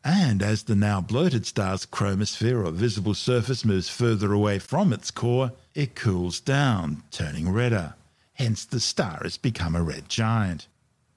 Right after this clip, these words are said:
Small stars, like the Sun, eventually lose their outer envelopes completely, which continue expanding outwards as planetary nebula.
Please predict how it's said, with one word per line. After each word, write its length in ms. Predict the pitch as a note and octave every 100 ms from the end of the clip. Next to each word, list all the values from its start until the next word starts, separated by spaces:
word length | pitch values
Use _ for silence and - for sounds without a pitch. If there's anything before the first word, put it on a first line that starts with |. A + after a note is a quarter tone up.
| _
Small 320 | - D4 A#3+
stars, 440 | - E2 F2 A2
like 220 | G#2 F#2+
the 100 | -
Sun, 420 | F#2+ - A#2+ C3 -
eventually 520 | A#2 E3+ D3 B2+ A2+
lose 300 | A#2 G3+ D#3+
their 180 | A#2 G#2
outer 180 | G2 G2+
envelopes 500 | G#2+ G#2+ A2+ A#2+ -
completely, 720 | - A#2 - B3 D3 G2 E2 _
which 200 | - -
continue 480 | D#3+ B2+ - A#3 C3
expanding 640 | A#2 - - C#3+ C3 C3 -
outwards 500 | F#3 D#3+ - - -
as 140 | C#3+
planetary 480 | - A#2+ F#2 D#2+ G2
nebula. 600 | G2 C#3 C3+ A#2 F#2 E2